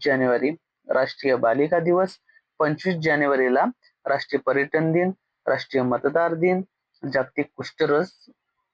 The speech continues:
रोग दिवस आणि तीस जानेवारीला शहीद दिवस. शहीद दिवस का? तर महात्मा गांधी यांच्या पुण्यतिथी निमित्त शहीद दिवस हा मनवण्यात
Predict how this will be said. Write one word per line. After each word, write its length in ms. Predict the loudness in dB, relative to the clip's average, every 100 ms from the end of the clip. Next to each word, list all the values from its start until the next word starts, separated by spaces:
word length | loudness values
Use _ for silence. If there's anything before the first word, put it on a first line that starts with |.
| -2
रोग 240 | 2 2 -2 -6
दिवस 420 | 0 0 -2 -8 _ _ -20 -20 -20 -20 _ _ _ -4
आणि 200 | -2 -2
तीस 240 | -2 -2 0
जानेवारीला 440 | 0 2 2 0 -2
शहीद 580 | -6 -6 -2 0 0 -2
दिवस. 420 | 0 0 -2 -6
शहीद 200 | -4 -2
दिवस 220 | 0 -2 0
का? 140 | -2
तर 140 | 0
महात्मा 380 | 0 0 0 -2
गांधी 260 | 0 0 2
यांच्या 320 | 0 0 -2 -2 _ _ _
पुण्यतिथी 580 | -2 0 -2 -6 -4 0
निमित्त 540 | 0 _ _ -2 0 -2
शहीद 300 | -2 -2 0
दिवस 300 | 0 0 0
हा 120 | -2 -2 _ _ _ _ _ -6
मनवण्यात 460 | -2 0 0 0